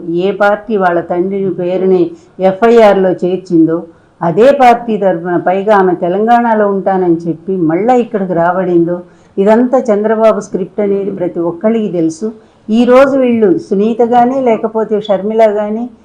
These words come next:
వీళ్ళిద్దరూ ఏం మాట్లాడినా, లేకపోతే పవన్ కళ్యాణ్ కానీ, మొత్తం చంద్రబాబు జేబులో నుంచే మాట్లాడుతూ ఉన్నారు వీళ్ళు.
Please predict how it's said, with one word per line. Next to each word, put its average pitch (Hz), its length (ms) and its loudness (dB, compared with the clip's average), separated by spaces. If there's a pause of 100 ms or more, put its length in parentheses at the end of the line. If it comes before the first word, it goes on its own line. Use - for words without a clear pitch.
(200)
వీళ్ళిద్దరూ 247 500 2
ఏం 247 360 2
మాట్లాడినా, 240 580 2
లేకపోతే 220 240 2
పవన్ 202 340 0
కళ్యాణ్ 190 460 0
కానీ, 180 340 -2 (340)
మొత్తం 202 440 -2
చంద్రబాబు 214 720 2
జేబులో 220 420 2
నుంచే 202 380 -2
మాట్లాడుతూ 180 680 0
ఉన్నారు 165 340 0
వీళ్ళు. 160 320 -2